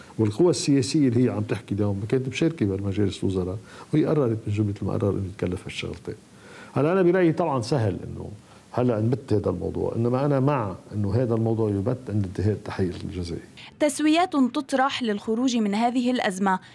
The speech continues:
Speaker 2: بعدما أصبح يوسف عبئاً على تيار المستقبل، فإما الذهاب إلى تعيين آخر محسوب على التيار عينه،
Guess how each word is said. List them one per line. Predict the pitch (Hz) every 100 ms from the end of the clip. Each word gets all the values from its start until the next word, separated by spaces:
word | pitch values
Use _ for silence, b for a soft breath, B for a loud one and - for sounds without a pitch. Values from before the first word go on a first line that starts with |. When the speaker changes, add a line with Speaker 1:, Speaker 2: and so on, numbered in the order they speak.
| B
Speaker 2:
بعدما | - 214 196 196 185
أصبح | - 208 190 190
يوسف | 202 277 - 247 277 - -
عبئاً | 240 311 - 254 285
على | 233 214 202
تيار | 208 208 233
المستقبل، | 254 247 247 - 185 190 196 190 B B B
فإما | 240 214 226
الذهاب | 190 202 196 233 208
إلى | 220 196
تعيين | 185 190 202 247 220
آخر | - 277 254 202 190 -
محسوب | 208 196 - - 262 214
على | 190 190 202
التيار | - 202 226 240 202
عينه، | 202 269 254 269